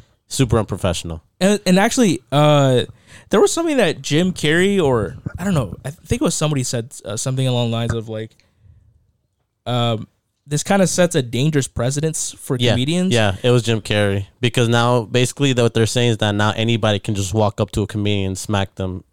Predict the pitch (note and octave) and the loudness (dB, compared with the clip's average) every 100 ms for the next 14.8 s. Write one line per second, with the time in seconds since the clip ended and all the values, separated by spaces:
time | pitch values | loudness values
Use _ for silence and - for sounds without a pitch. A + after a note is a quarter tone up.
0 | - _ - A#2+ G#2+ G#2 F#2+ G2 F2+ G2 | -20 _ -2 0 0 0 -2 -4 -4 -4
1 | F#2+ - F2 - _ - A#2+ A2 - B2+ | -4 -4 -6 -10 _ -8 -4 -4 -4 -6
2 | B2 - A2+ G#2 C3 A#2+ A#2 A2 - B2 | -6 -6 -6 -4 -4 -4 -4 -6 -4 -4
3 | A2 G#2 G#2+ G#2+ - G#2+ G#2+ C#3 - E3 | -4 -4 -6 -8 -10 -10 -4 -4 -4 -6
4 | - - G4 G#4 - _ - - _ B2+ | -4 -2 -2 -2 -4 _ -20 -20 _ -4
5 | A2 - - _ _ _ _ F#2+ F#2 - | -2 -6 -14 _ _ _ _ -10 -8 -12
6 | _ - D#3+ F3+ - E3+ E3 E3 E3 D#3+ | _ 0 2 4 4 2 2 4 2 0
7 | D#3 - _ - B2 A#2 B2+ D#3+ - C#3+ | -4 -10 _ -10 -6 -4 -2 -2 0 -2
8 | C3+ C3 - A2 - D3 D#3+ - - C3 | -2 -4 -6 -6 -4 -2 -2 -4 -6 -4
9 | B2 A#2+ - D#3+ D#3 D#3 C3+ A#2 B2 D3 | -4 -6 -6 -2 -2 -2 -4 -6 -2 0
10 | F3 F3 E3 E3+ F3+ C3+ A#2 C#3 _ _ | 2 2 0 -2 -4 -4 -6 -6 _ _
11 | _ - C3 A#2+ C3+ B2 C3 - B2 B2+ | _ -2 0 0 2 2 2 0 -2 0
12 | C3 - - A#2+ B2 E3 D3+ C#3 E3+ F#3 | 0 -4 -10 -4 -2 0 0 0 -2 -4
13 | - _ B2+ B2 A#2 - C3+ B2+ C3 B2+ | -8 _ -6 -4 -6 -4 -4 -4 -4 -6
14 | A#2+ B2 A2+ G#2+ A#2 - - - | -6 -6 -6 -8 -8 -10 -14 -18